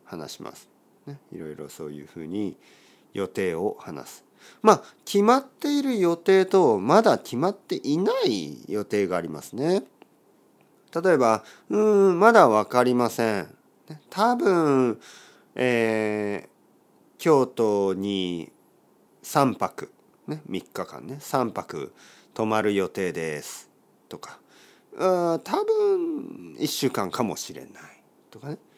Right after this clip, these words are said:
あの、まだ予約をしてない時もありますね。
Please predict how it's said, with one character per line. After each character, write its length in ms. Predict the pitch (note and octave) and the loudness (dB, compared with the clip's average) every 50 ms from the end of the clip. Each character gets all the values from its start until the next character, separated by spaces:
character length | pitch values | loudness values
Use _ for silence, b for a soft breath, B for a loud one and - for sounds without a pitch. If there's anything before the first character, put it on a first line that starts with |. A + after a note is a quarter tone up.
| b b b b b b b _ _ | b b b b b b b _ _
あ 160 | - G2 G2+ | -12 -12 -10
の、 480 | F2+ E2+ D#2+ D#2 D2+ D2 C#2+ D2 - - | -10 -10 -12 -12 -12 -14 -14 -16 -12 -2
ま 180 | A2 D#3 E3 | 4 4 4
だ 220 | C3 G#2 D#2 - - _ _ _ _ _ _ _ _ | 4 4 0 -4 -6 _ _ _ _ _ _ _ _
予 180 | - A2 A2 A2 | -6 -4 -2 0
約 340 | A#2 A2+ A2+ - - A2+ A2 | 0 0 -2 -4 -2 -2 -2
を 100 | G#2 G2 | -2 -4
し 120 | - - | -8 -10
て 140 | - A2+ G#2 | -8 -8 -6
な 280 | G2+ A#2+ C3 C3 A#2 | -4 -2 -2 -2 -2
い 160 | F#2+ - - - _ _ _ _ | -4 -6 -8 -14 _ _ _ _
時 260 | - G2+ - - - D#2+ | -16 -14 -14 -14 -16 -16
も 140 | C#2+ C#2 | -14 -14
あ 60 | C#2 C#2 | -14 -14
り 100 | D2 C#2+ | -14 -18
ま 120 | C#2 C#2 | -18 -20
す 120 | - - - | -20 -14 -14
ね。 140 | C#3+ D#3 | -14 -14